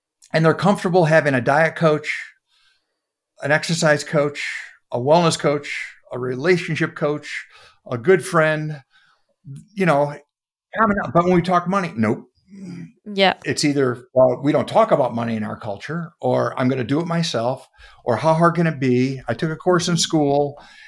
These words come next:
Speaker 1: And it's just ridiculous. The same behavior that works in all those other elements in our life that are critical to our success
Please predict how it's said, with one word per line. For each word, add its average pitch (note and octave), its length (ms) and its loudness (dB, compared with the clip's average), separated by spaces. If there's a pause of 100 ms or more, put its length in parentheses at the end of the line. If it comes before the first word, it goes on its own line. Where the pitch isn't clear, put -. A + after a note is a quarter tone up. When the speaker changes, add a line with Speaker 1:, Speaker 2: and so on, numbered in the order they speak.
(540)
Speaker 1:
And F#3 120 4
it's F3 140 4
just - 360 2 (180)
ridiculous. F3 760 0 (640)
The E3 140 4
same G#3 440 2
behavior E3+ 640 2
that C#3+ 160 -2
works D3+ 320 -2
in D3+ 80 -6
all D3+ 160 4
those D#3 320 0
other F#3 320 2
elements C3 460 0
in A#2+ 100 -6
our A2+ 180 -6
life A2+ 420 -8
that B2+ 120 -2
are B2 220 -2
critical G#3+ 520 0
to C3 180 -4
our A#2+ 160 2
success D3 680 -2